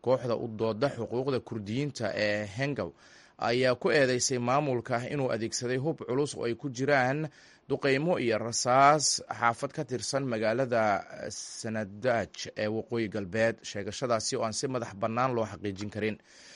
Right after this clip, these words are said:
Dhinaca kale, afhayeenka wasaaradda arrimaha dibadda ee Iiraan ayaa ugu baaqay da-, in dadka ajnabiga ah ee booqanaya dalkaasi ay ixtiraamaan shuruucda Jamhuuriyadda Islaamiga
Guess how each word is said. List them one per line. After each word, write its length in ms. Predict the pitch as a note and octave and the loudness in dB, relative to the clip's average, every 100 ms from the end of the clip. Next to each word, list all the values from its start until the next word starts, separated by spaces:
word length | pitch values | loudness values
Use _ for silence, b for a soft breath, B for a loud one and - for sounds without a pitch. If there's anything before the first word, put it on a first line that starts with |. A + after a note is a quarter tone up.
| B B | B B
Dhinaca 260 | B2 G#2 G#2+ | 0 2 2
kale, 120 | A2 | 0
afhayeenka 420 | G#2 - A2 A#2 A2 | 0 0 -4 -2 -2
wasaaradda 440 | G2+ G#2+ A#2 A2 | 0 0 2 0
arrimaha 340 | G#2+ A2+ B2 | 0 -2 -2
dibadda 360 | G2+ A2+ B2 A2+ G#2+ | -2 -2 0 2 2
ee 140 | A2+ | 2
Iiraan 260 | A#2 B2+ A#2 | 2 2 2
ayaa 320 | G#2 G#2+ G2+ | 0 0 0
ugu 160 | G#2+ B2+ | -2 -2
baaqay 420 | A2 G#2 - B2 | 0 0 0 -2
da-, 200 | A#2 B2 | 0 -2
in 160 | C#3 B2 | -2 -4
dadka 240 | C3+ B2 | -4 -4
ajnabiga 500 | G#2 A2+ C#3 A#2+ A#2+ | -4 -4 -2 -2 -2
ah 80 | B2+ | 0
ee 80 | A2+ | -2
booqanaya 460 | A2+ C3+ C3+ C3 A2+ | -2 2 2 2 2
dalkaasi 480 | C#3 B2 A#2+ - B2 | 0 0 -2 -2 0
ay 100 | B2 | 0
ixtiraamaan 500 | - A#2+ A#2+ C3 C3 | -2 -4 0 0 0
shuruucda 460 | - A#2 C3 B2+ B2 | -2 -2 -2 -2 -4
Jamhuuriyadda 540 | G2+ A2 G#2+ C3 B2+ | -4 -6 -2 0 0
Islaamiga 560 | A#2 - B2 C#3 A#2+ | -2 -2 -2 0 2